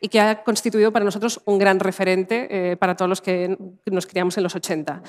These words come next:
Hace unos meses murió Akira Toriyama, el creador de la serie, Y en ese momento nosotros tenemos unos calendarios de programación de contenidos en redes que trabajamos,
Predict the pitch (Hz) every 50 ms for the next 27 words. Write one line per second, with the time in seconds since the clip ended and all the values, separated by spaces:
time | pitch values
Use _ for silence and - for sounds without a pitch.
0 | - - - - - - _ - 208 - - 240 214 233 208 202 226 233 226 220
1 | - 247 240 233 - - 214 196 190 196 190 190 190 190 185 185 185 180 - 202
2 | 185 - 196 202 214 233 233 240 240 226 196 185 185 - 190 185 180 180 180 175
3 | 190 185 180 185 180 180 175 175 190 - - - 226 226 226 233 277 359 349 _
4 | _ _ _ _ _ _ _ - - - - - _ - 214 233 220 247 254 254
5 | 254 262 262 240 - 254 277 - 262 208 190 - 214 196 202 214 240 262 - -
6 | - - - 175 180 190 208 214 202 - - 190 190 175 - - 190 185 190 185
7 | 185 202 208 180 202 180 190 175 175 180 175 - 202 190 190 190 196 185 196 196
8 | 196 180 185 202 196 208 226 240 247 254 247 240 - 185 175 165 160 - - 180
9 | 185 185 175 - - -